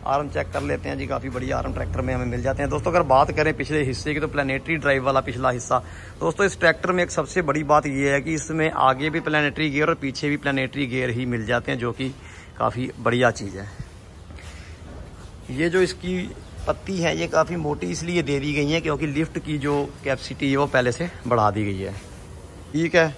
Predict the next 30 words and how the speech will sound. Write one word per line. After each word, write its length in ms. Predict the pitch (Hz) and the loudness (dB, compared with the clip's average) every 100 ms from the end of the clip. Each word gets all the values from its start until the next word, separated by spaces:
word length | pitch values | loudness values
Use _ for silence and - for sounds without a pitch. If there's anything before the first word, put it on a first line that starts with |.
| - | 4
और 120 | 165 | 8
अगर 200 | 170 202 | 8 8
बात 280 | 185 170 - | 8 6 6
करें 220 | 180 196 | 4 4
इसकी 360 | 175 160 196 202 - - - - 147 | 2 -4 -4 -4 -6 -18 -20 -16 -4
जो 200 | 151 190 | 2 4
linkage 440 | 160 151 143 196 | 4 2 4 2
की, 160 | 165 147 | 2 -2
दोनों 280 | 135 170 208 | 2 4 6
तरफ 260 | 202 180 175 | 6 6 6
adjustable 500 | 147 151 - 151 147 | 4 2 2 2 2
linkage 340 | 127 117 110 | 2 0 0
है 80 | 95 | -2
जी, 120 | 92 - 135 | -6 -10 -2
इधर 180 | 160 160 | 0 2
से 120 | 185 | 2
भी 100 | 190 | 2
adjust 300 | 175 175 170 | 4 2 0
हो, 60 | 151 - | -4 -2
हो 160 | 147 | 0
जाती 260 | 151 156 180 | 0 0 0
है 160 | 202 226 - - - - - | 0 0 -10 -18 -18 2 6
और 120 | 180 | 6
इधर 220 | 170 202 | 6 4
से 140 | 185 180 | 4 4
भी 100 | 170 | 4
adjust 300 | 135 127 123 | 4 2 4
हो 60 | |
जाती 260 | 113 110 | 2 0
है, 100 | 107 | -4